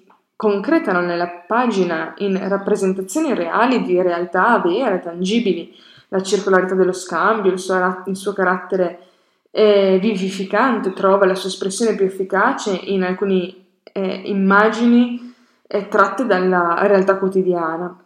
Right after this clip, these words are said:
E questa abilità letteraria dell'autore gli permette di imprimere alle sue impressioni ed espressioni un ritmo ben scandito che dà anche effetti di suggestione nella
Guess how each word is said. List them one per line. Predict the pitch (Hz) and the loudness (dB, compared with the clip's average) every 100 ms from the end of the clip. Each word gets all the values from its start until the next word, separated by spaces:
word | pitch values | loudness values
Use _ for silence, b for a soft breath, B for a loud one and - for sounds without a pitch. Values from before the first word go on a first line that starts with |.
| _ _ _ _ - - | _ _ _ _ -16 -8
E | 233 | -2
questa | 247 262 233 | 0 2 2
abilità | 214 190 269 | 2 -2 0
letteraria | 285 - 196 190 208 214 | 2 2 2 4 4 4
dell'autore | 180 180 190 185 165 175 196 | 2 2 2 0 0 2 2
gli | 220 | 2
permette | 220 202 226 196 190 - 294 | 2 2 2 -2 -4 -4 -2
di | 190 | 0
imprimere | 190 190 233 202 170 170 | 0 0 0 0 0 -2
alle | 165 185 | -4 -6
sue | 233 | -2
impressioni | 196 196 214 - - 180 165 170 190 - B B B B B _ | -2 -2 -6 -6 -2 -2 -2 -4 -6 -6 B B B B B _
ed | 202 190 | 2 4
espressioni | 196 190 190 190 - 202 170 170 185 | 2 0 -4 -2 -2 0 0 -2 -2
un | 262 233 | 2 2
ritmo | 233 254 254 277 254 | 2 -2 -4 -4 0
ben | 190 196 | 0 0
scandito | - 190 185 190 185 165 180 - 269 - | -6 -4 -2 0 -2 -6 -6 -4 -4 -6
che | 226 277 226 | -6 -6 -2
dà | 185 185 | 0 0
anche | 262 285 | -2 -6
effetti | 196 - 240 240 214 | -8 -6 -6 -6 -12
di | 185 | -12
suggestione | - 190 185 185 - 277 320 196 180 | -8 -8 -8 -12 -8 -2 -2 0 -2
nella | 175 175 175 175 170 156 - | -4 -6 -6 -4 -2 -2 -6